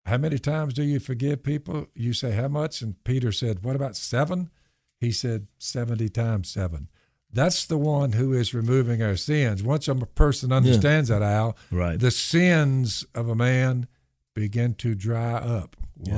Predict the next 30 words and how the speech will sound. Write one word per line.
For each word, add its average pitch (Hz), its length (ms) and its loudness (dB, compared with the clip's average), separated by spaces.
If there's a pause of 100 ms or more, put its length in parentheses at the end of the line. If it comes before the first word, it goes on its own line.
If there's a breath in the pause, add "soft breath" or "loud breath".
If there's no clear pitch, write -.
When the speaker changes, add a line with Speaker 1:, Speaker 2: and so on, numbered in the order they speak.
Speaker 1:
one 127 120 0
Speaker 3:
right. 123 80 -2
Speaker 1:
after 131 240 -2
Speaker 2:
But 147 80 4
Speaker 1:
the 131 60 8
Speaker 2:
here's 170 200 8
Speaker 1:
other. 139 120 6
Speaker 2:
what 131 120 4
we 143 200 0
do. 113 460 2
Speaker 1:
<clears throat> - 40 0
Speaker 2:
Look, 139 300 4
here's 170 280 8
Speaker 1:
And 165 80 6
Speaker 2:
what 147 140 4
we 160 160 6
do 131 380 6
on 131 180 6
that 123 260 4
point. 135 420 2
Then 117 220 4
somebody 151 580 4
in, 110 280 2
in 120 200 2
a 101 120 4
religious 107 520 2
church 127 480 -2
will 110 100 -4
say, 104 220 0
"Okay, 120 520 -2